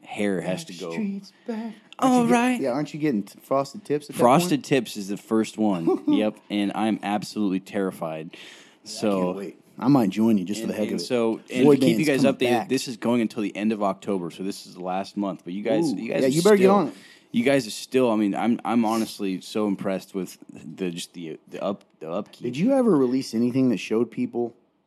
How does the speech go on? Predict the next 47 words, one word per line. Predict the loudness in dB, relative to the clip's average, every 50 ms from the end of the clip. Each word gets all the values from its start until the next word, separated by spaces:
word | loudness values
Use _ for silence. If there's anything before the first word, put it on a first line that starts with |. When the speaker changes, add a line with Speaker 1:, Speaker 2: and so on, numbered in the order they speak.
| _ -6
Speaker 1:
The | -4 -2
Speaker 2:
what? | -2
Speaker 1:
goals? | -2 -2 -2 -2 -4 -4 -6
Speaker 2:
Yeah. | -10 -12 -12 -12 -6
Speaker 1:
Yes. | -2 -2 -2 -2 -4 -10 -14 -12 -12
Speaker 2:
Okay, | -12 -12
cool. | -8 -8 -8 -8 -8 -12 -18 -20 _ 0
Speaker 1:
Yep, | 2 2 2
and | 2 2 2
I | 2 2
can | 2 2 4
do | 6 6
it | 6 4 2
again. | 0 0 0 0 -2
I | -4
can, | -2 0 0 0 0
I | 0 -2 -4
can | -2 -2 -2 -2
show, | -2 -2 -2 0 0 0 -2 -4
uh, | -6 -8 -10
can | -12 -12 -14
post | -10 -6 -4 -4 -4 -4
another | -4 -4 -4 -4 -6
thing | -6 -6 -4 -4 -4
about | -4 -4 -4 -4 -4 -6
the | -10
goals | -10 -8 -8 -8 -8 -10 -14 -12
'cause | -10 -10 -6 -6
there's | -6 -4
some | 0 0 0
pretty | 0 0 0 0
ridiculous | 0 -2 -2 -4 -6 -4 -6 -6 -6 -6 -10 -10
ones | -10 -8 -8 -8
in | -6 -6 -6
there. | -6 -6 -8 -10 -12
So. | -14 -14 -10 -6
Speaker 2:
Yeah. | -4 -4 -4 -4 -6 -12 -20 -20 -20 -20 _ _ _ _ _
Well, | 0 2 2 2 0 -2 -8 -6
yeah, | -2 0 0 0 -2 -4 -8 -8 -6
you | -6 -4
can | -2 0
even | 0 0 0
throw | -2 -2 -2 0 0
it | 0
up | 0 -2 -2
here | -2 0 0
maybe | 0 -2 -4 -6 -10 -12